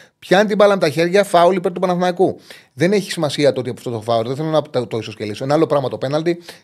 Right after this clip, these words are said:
και άλλο πράγμα το φάουλ εκτός περιοχής. Στο φάουλ εκτός περιοχής πρέπει να γίνουν πολλά πράγματα για να μπει γκολ. Έτυχε από αυτό το φάουλ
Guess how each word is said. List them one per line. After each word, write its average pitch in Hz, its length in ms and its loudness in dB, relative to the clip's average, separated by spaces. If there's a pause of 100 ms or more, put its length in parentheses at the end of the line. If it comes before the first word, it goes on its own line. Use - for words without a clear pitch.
και - 100 0
άλλο 156 140 6
πράγμα 135 280 0
το 131 80 -6
φάουλ 117 220 -2
εκτός 113 220 -10
περιοχής. 98 500 -10 (200)
Στο - 160 -6
φάουλ 165 200 4
εκτός 151 220 -2
περιοχής 147 460 -2 (240)
πρέπει 170 240 0
να 147 80 0
γίνουν 156 200 -2
πολλά 151 220 4
πράγματα 123 360 0
για 104 100 -6
να 104 80 -8
μπει 120 120 -10
γκολ. 104 240 -8 (840)
Έτυχε 180 360 4
από 143 80 -4
αυτό 170 140 -6
το 151 100 -4
φάουλ 202 380 4